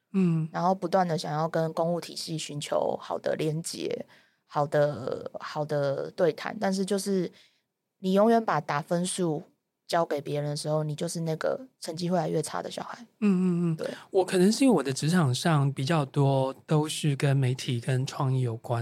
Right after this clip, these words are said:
Speaker 1: 的，
Speaker 2: 嗯，嗯，嗯。
Speaker 1: 所以我确实也看到很多就是，呃，很不一样的，呃，工作者。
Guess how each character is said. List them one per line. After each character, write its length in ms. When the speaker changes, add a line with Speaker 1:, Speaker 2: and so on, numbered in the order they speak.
Speaker 1:
的， 100
Speaker 2:
嗯， 40
嗯， 140
嗯。 260
Speaker 1:
所 140
以 40
我 120
确 200
实 140
也 60
看 100
到 100
很 160
多 240
就 140
是， 220
呃， 280
很 420
不 200
一 220
样 320
的， 340
呃， 260
工 260
作 220
者。 340